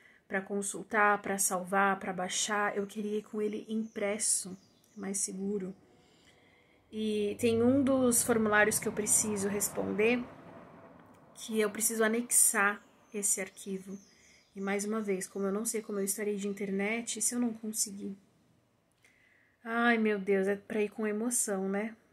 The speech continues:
É pra ir com emoção. E também, gente, existe a possibilidade do teste dar positivo, né? Sempre existe. A gente nunca sabe. Já faz mais de um mês que eu tive o covid, mas eu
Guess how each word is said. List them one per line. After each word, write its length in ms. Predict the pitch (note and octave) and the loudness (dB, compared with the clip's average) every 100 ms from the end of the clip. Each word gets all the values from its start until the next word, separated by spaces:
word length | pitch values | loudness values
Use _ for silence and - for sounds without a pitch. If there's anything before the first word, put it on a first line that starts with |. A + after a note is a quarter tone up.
| - | -16
É 80 | G3 | -8
pra 160 | G#3 | -6
ir 80 | F#3+ | -6
com 160 | F#3+ G3+ | -4 -6
emoção. 600 | G3+ G#3+ A3 - G3 G3 _ _ _ _ _ _ - | -4 -6 -8 -8 -8 -10 _ _ _ _ _ _ -16
E 60 | |
também, 580 | G3+ G#3+ G#3+ A#3+ A#3 A3 - - | -8 -4 0 2 0 -2 -10 -10
gente, 500 | G#3 B3 G3+ G3+ - | -2 0 0 -4 -4
existe 420 | G#3+ G3+ C#4+ D4 | -4 -2 -4 -4
a 20 | |
possibilidade 720 | A#3 A3 - G#3 G3 G3 F#3 | -4 -4 -4 -4 -2 -2 -2
do 100 | F#3 | -6
teste 320 | F#3+ F#3+ F#3+ | -8 -8 -6
dar 100 | G3 | -6
positivo, 640 | G3 F#3+ F#3+ G3 - F#3+ G3 | -6 -8 -8 -8 -6 -6 -4
né? 140 | G3+ | -4
Sempre 380 | G#3+ - C#4 C#4 | -2 -2 -4 -4
existe. 640 | A#3+ G3 F#3+ F#3+ - - - _ _ - _ _ _ | -4 -4 -8 -6 -6 -8 -12 _ _ -20 _ _ _
A 40 | F#3+ | -10
gente 240 | G3 A3 | -6 -4
nunca 320 | G#3+ A3+ C#4 | -4 -4 -4
sabe. 500 | - B3+ F#3 F#3+ - - _ _ _ _ _ - | -2 -2 -4 -6 -12 -14 _ _ _ _ _ -16
Já 120 | G3+ | -10
faz 200 | A3+ G#3+ | -6 -4
mais 240 | A3 A3+ | -2 -2
de 100 | G3 | -2
um 60 | A#3+ | 0
mês 460 | A3+ G#3 G#3+ C#4+ | 2 0 0 -2
que 100 | - | -4
eu 40 | A3+ | -6
tive 300 | - G#3 G3 | -6 -6 -8
o 40 | |
covid, 680 | G3 G3+ F#3+ G3 G3 G#3+ C4 - _ _ _ _ _ _ | -8 -10 -8 -6 -6 -8 -12 -16 _ _ _ _ _ _
mas 480 | G#3 A#3 B3+ B3 - | -4 0 2 0 0
eu 240 | G3+ F#3+ | 0 -2